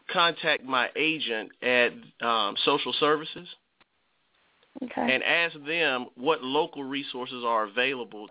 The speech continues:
Speaker 1: to help me with my grandkids as it relates to their behavior. Uh, in, in most
Speaker 2: Okay.
Speaker 1: states, there are mental health departments that can help you with that.
Speaker 2: Okay.
Speaker 1: And there are also
Speaker 2: Now, let me,
Speaker 1: ju-
Speaker 2: let me ask you something. They parents,
Speaker 1: Sure.
Speaker 2: now they,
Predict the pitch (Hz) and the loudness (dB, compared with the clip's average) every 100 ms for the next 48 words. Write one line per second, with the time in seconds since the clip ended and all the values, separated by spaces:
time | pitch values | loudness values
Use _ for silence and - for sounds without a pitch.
0 | - 123 117 113 - - - - 160 147 | -12 -10 -10 -12 -16 -20 -20 0 2 2
1 | 143 139 127 131 127 - 120 117 113 110 | 2 0 2 4 2 2 2 4 4 0
2 | 101 120 127 139 131 - 131 120 113 110 | -4 -6 2 2 2 -2 0 0 -2 0
3 | 123 120 123 113 123 123 - - 135 127 | 2 2 2 2 2 2 -2 -6 -2 -2
4 | 120 117 - 113 101 101 104 131 147 156 | -2 -6 0 0 2 -2 2 4 2 -2
5 | 160 160 _ - - _ _ _ _ - | -6 -8 _ -20 -20 _ _ _ _ -14
6 | - 131 127 127 131 131 165 247 - 240 | -2 0 0 2 2 4 4 2 2 2
7 | 139 - - 135 123 127 147 135 135 147 | 0 -2 -8 -6 -6 -4 -4 -4 -2 -4
8 | 147 143 - 151 139 147 143 143 117 139 | -4 -12 2 2 2 -4 -6 -4 -4 -4
9 | 151 147 151 151 135 147 147 - _ _ | -2 -4 -4 -6 -2 0 -2 -4 _ _
10 | _ _ _ _ _ _ _ _ _ _ | _ _ _ _ _ _ _ _ _ _
11 | - 226 - 226 - _ _ _ _ _ | 4 4 0 -6 -8 _ _ _ _ _
12 | _ - 120 123 127 127 160 165 294 269 | _ -8 -2 4 6 6 4 4 4 4
13 | 262 240 - 453 403 294 311 415 370 - | 0 -4 2 2 4 2 2 0 0 2
14 | - 294 - 269 269 233 214 208 208 254 | 2 2 -4 -2 2 0 0 -2 0 0
15 | 311 - 339 359 466 440 - - - 240 | 0 -2 0 4 4 4 -2 -2 2 4
16 | 285 | 4